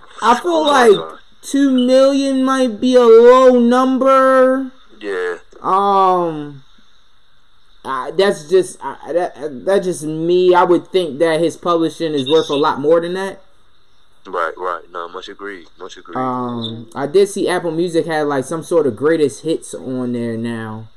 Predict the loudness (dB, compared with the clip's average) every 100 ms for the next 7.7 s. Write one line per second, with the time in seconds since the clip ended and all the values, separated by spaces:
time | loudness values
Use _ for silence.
0 | -12 -12 -8 -6 -4 -6 -6 -10 -12 -10
1 | -6 -6 -6 -10 -10 -10 -12 -20 -20 -20
2 | -20 -20 -20 -20 -20 -20 -20 -20 -20 -14
3 | -12 -12 -12 -10 -8 -8 -12 -20 -20 -20
4 | -20 -16 -12 -12 -12 -20 -20 -20 -18 -12
5 | -8 -6 -4 0 -2 -2 -8 -4 -4 -2
6 | -6 -4 -8 -6 -8 -6 -6 -10 -12 -14
7 | -12 -14 -12 -12 -10 -12 -14